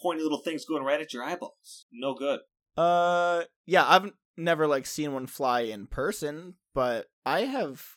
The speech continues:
Speaker 2: I have seen, like, I know they have wings.
Speaker 1: What the hell, they can fly?
Speaker 2: Google says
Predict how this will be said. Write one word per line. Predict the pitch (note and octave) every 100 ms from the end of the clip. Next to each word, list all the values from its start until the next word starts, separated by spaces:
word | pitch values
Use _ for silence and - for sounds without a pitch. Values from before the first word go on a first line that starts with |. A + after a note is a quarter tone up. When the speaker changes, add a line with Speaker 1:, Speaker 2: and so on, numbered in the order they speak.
| -
Speaker 2:
I | A#2
have | B3 A#3+
seen, | - C#3+ C3 A#2 - _ _ _ -
like, | C3+
I | C3 C#3
know | E3+
they | F#3 B2+
have | G#2
wings. | A2+ C3 A2+ C3+ - - _ _ _ _ - - _ _ _ _ _ - _ _ - - _ _ _ _ _ _ _ _ _ _ _
Speaker 1:
What | - A3 A3+ -
the | D3
hell, | B2+ D3+ C#3+
they | C3
can | A#2 G2+
fly? | - A2 E2 D2 _ _ _ _ _ _ _ - D#3
Speaker 2:
Google | G3 A#3+ G#3+ D#3+
says | E3 D3+ C#3+